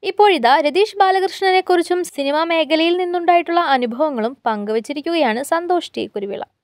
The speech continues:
"ഞാൻ സിനിമയുടെ പ്രീ പ്രൊഡക്ഷനിലും പോസ്റ്റ് പ്രൊഡക്ഷനിലും ഇടപെടാറുണ്ട്, ഷൂട്ടിങ്ങിൽ ഇടപെടാറില്ല. അറിവ് കിട്ടുന്നിടത്ത് നിന്ന് എല്ലാം മേടിക്കണമെന്ന് ഞാൻ എന്നോടൊപ്പം പ്രവർത്തിക്കുന്നവരോട് പറയാറുണ്ട്. കാരണം ഞാൻ അത്ര വലിയ കലാകാരനല്ല. സിനിമയിൽ നിന്നും തൊണ്ണൂറ്റൊൻപത് ശതമാനവും നല്ല ഓർമ്മകളാണുള്ളത്.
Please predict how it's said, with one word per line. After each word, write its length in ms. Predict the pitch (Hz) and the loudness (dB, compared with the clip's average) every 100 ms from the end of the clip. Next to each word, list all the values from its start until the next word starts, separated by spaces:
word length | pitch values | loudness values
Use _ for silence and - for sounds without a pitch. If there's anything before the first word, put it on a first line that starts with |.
| - | -2
"ഞാൻ 220 | 381 453 494 | 0 0 2
സിനിമയുടെ 400 | 403 349 339 339 | 2 2 0 0
പ്രീ 200 | 320 320 | 0 0
പ്രൊഡക്ഷനിലും 760 | 311 311 320 - 294 233 214 - | 2 2 0 -2 -2 0 -2 -4
പോസ്റ്റ് 320 | 311 320 359 | -4 -2 0
പ്രൊഡക്ഷനിലും 600 | 311 254 - 262 220 240 | 2 2 0 -4 -2 -2
ഇടപെടാറുണ്ട്, 680 | - 339 285 226 320 262 - _ | 2 2 4 4 2 -2 -8 _
ഷൂട്ടിങ്ങിൽ 580 | - 359 381 - 427 453 233 | -4 0 2 2 0 0 2
ഇടപെടാറില്ല. 600 | 220 226 233 240 208 - _ _ _ - | 4 6 4 2 -2 -8 _ _ _ -2
അറിവ് 340 | 349 427 453 | 2 2 2
കിട്ടുന്നിടത്ത് 560 | 427 359 359 349 349 294 | 0 0 0 0 0 0
നിന്ന് 200 | 240 240 | 0 0
എല്ലാം 360 | 262 277 311 359 | 0 2 2 2
മേടിക്കണമെന്ന് 680 | 294 269 285 285 269 226 220 | -2 -2 -4 -4 -2 -2 -2
ഞാൻ 240 | 247 294 330 | 0 0 0
എന്നോടൊപ്പം 500 | 262 277 311 330 349 | -2 2 2 2 2
പ്രവർത്തിക്കുന്നവരോട് 840 | 330 277 269 302 302 294 262 220 208 226 | 4 4 2 -2 -4 -2 0 0 0 0
പറയാറുണ്ട്. 480 | 220 214 214 202 - | -2 -2 -4 -6 -10
കാരണം 680 | _ _ 320 311 226 - _ | _ _ 0 0 -2 -8 _
ഞാൻ 200 | 339 415 | -4 -2
അത്ര 180 | 392 359 | 0 4
വലിയ 280 | 277 254 277 | 4 4 2
കലാകാരനല്ല. 800 | 247 214 214 233 254 226 202 - _ - | 2 2 2 0 -2 -4 -6 -10 _ -2
സിനിമയിൽ 500 | 392 415 466 480 403 | 2 4 4 4 2
നിന്നും 180 | 381 381 | 0 0
തൊണ്ണൂറ്റൊൻപത് 500 | 339 359 381 381 392 | 0 2 0 2 0
ശതമാനവും 520 | 381 349 320 320 302 | 2 0 0 0 0
നല്ല 240 | 277 247 285 | 0 2 4
ഓർമ്മകളാണുള്ളത്. 760 | 311 294 277 254 226 202 196 | 4 2 2 2 0 -2 -4